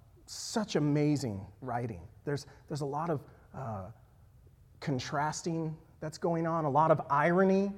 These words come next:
that he uses. Um, and I hope to be able to bring some of that out. But you see a, a ruler exercising his apparent sovereignty for his own self-glory and his own self, self-exaltation. And it's contrasted with God,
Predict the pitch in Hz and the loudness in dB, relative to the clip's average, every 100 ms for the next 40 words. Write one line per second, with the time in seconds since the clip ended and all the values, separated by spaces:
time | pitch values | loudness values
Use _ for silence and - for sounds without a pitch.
0 | - 180 190 190 190 190 190 202 196 - | -10 -4 0 0 0 0 -2 -6 -8 -16
1 | - - _ - 127 120 117 135 135 170 | -20 -20 _ -4 -2 -2 -4 -4 -4 -4
2 | 143 135 123 117 123 127 - 123 107 110 | -2 -2 -2 -6 -6 -8 -8 -8 -6 -6
3 | 113 143 160 160 - 254 262 180 - - | -6 -6 -6 -6 -2 2 4 4 0 -12
4 | - - 175 160 - 151 139 180 226 151 | -20 -2 -2 -2 2 2 6 12 12 10
5 | 113 - 190 - 185 - 165 165 160 160 | 2 4 4 4 0 4 4 4 2 2
6 | 165 - - - - - _ _ - _ | 2 0 -10 -20 -20 -20 _ _ -20 _
7 | - - - 131 - 240 226 156 - 196 | -20 -20 -10 -8 -2 2 2 2 -4 -4
8 | 165 151 104 - - - - 156 165 180 | -2 -4 -10 -14 -20 -20 -4 2 4 8
9 | 220 269 269 247 - - 254 233 - 180 | 10 10 8 2 -4 0 8 10 10 6
10 | 185 180 165 156 202 247 247 - 226 220 | 6 6 4 6 8 8 6 6 4 4
11 | - - - 214 214 214 - 180 170 165 | -10 -14 6 12 12 10 0 2 4 2
12 | 185 196 - 113 107 - - - - - | 2 -2 -4 -12 -14 -20 -20 -20 -20 -20
13 | - - _ - - _ - - - - | -20 -20 _ -20 -20 _ -20 -20 -20 -20
14 | - - - - - - - 151 147 - | -20 -20 -20 -20 -20 -20 -6 -4 -4 -4
15 | 190 180 - 147 139 - 127 127 - 156 | -2 0 2 2 2 -2 -2 -2 0 2
16 | 120 82 | 2 -2